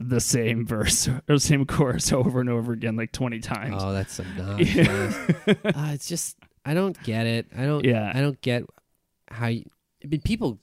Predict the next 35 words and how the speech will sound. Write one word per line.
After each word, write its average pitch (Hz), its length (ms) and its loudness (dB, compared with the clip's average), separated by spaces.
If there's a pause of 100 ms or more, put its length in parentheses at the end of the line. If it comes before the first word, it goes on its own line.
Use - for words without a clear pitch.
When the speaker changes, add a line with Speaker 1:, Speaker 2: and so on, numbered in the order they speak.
Speaker 2:
go 113 100 -2
nuts 98 440 0
for 113 140 -2
this 95 160 -4
stuff, 147 120 8
Speaker 1:
Mm-hmm. 139 180 8
Speaker 2:
too, 180 180 2
Speaker 1:
Oh, 143 80 4
Speaker 2:
the 127 60 2
Speaker 1:
yeah. 107 180 -2
Speaker 2:
people 110 180 2
who 110 80 2
like 104 220 2
Speaker 1:
Yeah. 95 140 -2
Speaker 2:
it, 92 200 -10
so 98 320 -8 (840)
it, 135 460 0
it 135 60 2
almost 151 340 4
has 107 280 0
that 98 260 -4
kinda, 92 260 -4
like, 87 160 -8 (120)
Stockholm-y - 680 -10
feel, - 220 -10
too, - 160 0
Speaker 1:
Yeah, 95 300 2
Speaker 2:
right? 90 180 -2
Speaker 1:
it 113 120 -4
Speaker 2:
Where 92 100 -2
Speaker 1:
does, 92 220 -2
Speaker 2:
you're 95 60 -6
just, - 140 -10
Speaker 1:
yeah. 87 160 -6
Speaker 2:
you're 95 60 -4